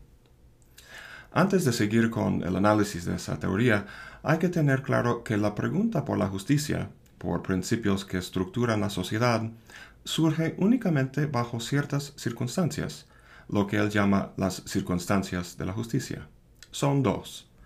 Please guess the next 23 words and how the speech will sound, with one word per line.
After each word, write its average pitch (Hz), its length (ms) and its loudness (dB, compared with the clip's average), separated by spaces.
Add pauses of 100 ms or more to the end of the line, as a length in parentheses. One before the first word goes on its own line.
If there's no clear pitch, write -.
(600)
La 107 100 0
primera 165 480 4
es 120 220 -4
donde 123 320 4
la 127 140 6
sociedad 135 520 2
se 151 140 0
encuentra 120 560 2
en 98 140 2
una 110 200 2
condición 98 720 -4
de 90 120 -2
escasez 110 720 -4
moderada. 107 640 0 (1000)
Y 127 80 2
dos, 151 400 2
donde 127 280 2
las 120 180 2
personas 196 540 0
que 110 140 -2
forman 160 400 4
la 101 100 2
sociedad 90 600 0